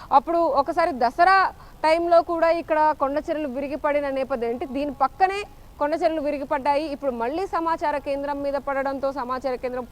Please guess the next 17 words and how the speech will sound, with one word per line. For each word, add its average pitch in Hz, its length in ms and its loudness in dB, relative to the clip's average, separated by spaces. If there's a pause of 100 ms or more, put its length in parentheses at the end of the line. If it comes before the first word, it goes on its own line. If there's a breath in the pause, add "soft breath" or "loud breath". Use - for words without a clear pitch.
పూర్తిగా 320 500 0 (320 loud breath)
ధ్వంసమైంది. 285 960 -2 (300 loud breath)
ఇటువైపున 311 580 0
కూడా 302 320 4
డొనేషన్ 285 800 0 (320 loud breath)
లాంజ్ను 294 540 4
కూడా 320 200 2
ఏర్పాటు 294 460 4
చేశారు 294 400 0
కొత్తగా. 285 600 2 (260 loud breath)
కొంచెం 330 460 -2
దానికి 294 460 2 (140)
పక్కనే 339 420 0
ఉంటుంది. 311 460 -4
ఎవరికి 277 480 -2
వచ్చినా 330 360 -2
కూడా, 285 260 -4